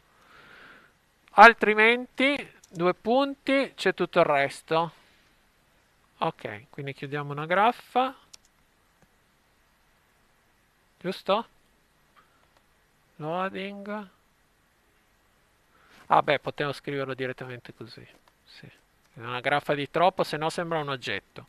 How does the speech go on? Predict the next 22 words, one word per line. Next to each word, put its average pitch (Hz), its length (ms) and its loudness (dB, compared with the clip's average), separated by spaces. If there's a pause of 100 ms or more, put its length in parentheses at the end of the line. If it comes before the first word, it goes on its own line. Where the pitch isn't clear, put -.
(320)
Protesta 190 520 4
perché 190 280 2
ritiene 165 380 0
che 151 120 -6
sia 165 160 -6
un 147 100 -6
oggetto, 127 600 -10 (160)
eh? 143 160 -14 (440)
Quindi 135 220 -16
non, 135 180 -14 (100)
non 143 140 -12
si - 140 -14
può - 280 -10
eccedere 120 460 -12
con 131 120 -14
le 120 100 -14
graffe. 120 600 -12 (1120)
Format 170 1040 -2
selection, 240 840 -4 (120)
ok. - 220 -16
In 104 160 -12 (2000)
realtà 110 380 -18